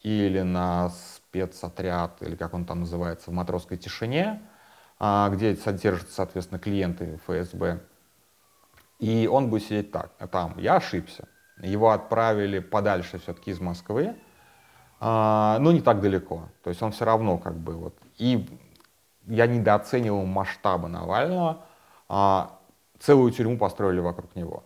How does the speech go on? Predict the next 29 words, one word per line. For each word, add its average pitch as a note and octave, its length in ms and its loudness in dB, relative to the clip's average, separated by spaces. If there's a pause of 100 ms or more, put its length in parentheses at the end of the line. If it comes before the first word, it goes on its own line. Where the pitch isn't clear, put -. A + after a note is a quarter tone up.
(420)
Не C3 220 4
его G#2+ 240 6
по-, C3+ 240 6
посадили G2 480 -2
в F2 40 -12
специальную F2+ 640 -6
тюрьму, E2+ 420 -10
а - 80 -6
целую A2+ 340 4
тюрьму A2+ 560 -2
вот - 120 -14 (160)
в - 160 -14
Владимирской F2+ 580 -4
области, D#3 420 -2 (540)
а, G2+ 200 4
построили G#2+ 440 4
вокруг F#2 400 0
него. F2+ 420 -2 (320)
Не C3+ 180 2
сразу F2 380 4
она E2 180 -8
там - 140 -16
перестроилась E3 640 0
таким F3+ 280 -2
образом, C3+ 600 -2 (220)
там F2 160 -6
постепенно E2+ 640 -8
ужесточалась F2 640 -8
ситуация. D3+ 720 -2